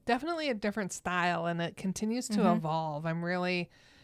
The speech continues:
Speaker 1: I really like the flowers this year on,
Speaker 2: Mm-hmm.
Speaker 1: on The Living Room. So
Speaker 2: Yeah, it's really pretty. And it's on the inside,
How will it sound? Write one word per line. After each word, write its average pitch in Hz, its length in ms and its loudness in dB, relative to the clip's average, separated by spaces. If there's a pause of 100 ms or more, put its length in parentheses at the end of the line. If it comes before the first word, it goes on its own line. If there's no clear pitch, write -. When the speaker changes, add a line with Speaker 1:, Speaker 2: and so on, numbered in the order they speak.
(420)
Speaker 1:
I - 40 -4
really 214 400 2
like 185 240 0
the 175 80 -4
flowers 165 520 0
this - 240 -6
year 156 260 -2
on, 151 220 0
Speaker 2:
Mm-hmm. 180 200 -2
Speaker 1:
on 175 160 -2
The 156 80 -4
Living 156 340 -6
Room. 147 400 -8
So 156 460 -8 (200)
Speaker 2:
Yeah, 175 140 -2
it's - 160 -8
really 208 160 -4
pretty. 190 260 -4
And 208 140 2
it's 202 140 2
on 226 100 6
the 208 140 -4
inside, 190 760 0